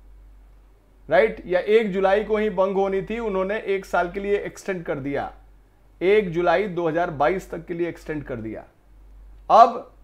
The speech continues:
तीस दिन के अंदर ही, इकतीस दिन के अंदर ही, थर्टी फर्स्ट जुलाई दो हज़ार इक्कीस को ही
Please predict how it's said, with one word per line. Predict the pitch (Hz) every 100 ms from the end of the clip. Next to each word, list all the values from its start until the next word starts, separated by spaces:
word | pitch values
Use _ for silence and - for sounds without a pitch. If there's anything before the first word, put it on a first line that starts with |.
| - - -
तीस | 262 247
दिन | 190 226 208
के | 208
अंदर | 208 - 185 180 196
ही, | 165 147 147 - - - - - - - - - _ _
इकतीस | 160 - 269 240
दिन | 180 202
के | 180
अंदर | 180 160 165 156
ही, | 170
थर्टी | 220 180 170
फर्स्ट | 180 190 226 202
जुलाई | 190 185 196 208 - - -
दो | 147 170
हज़ार | 175 190 185
इक्कीस | 180 - 233 214
को | 202 180
ही | 190 240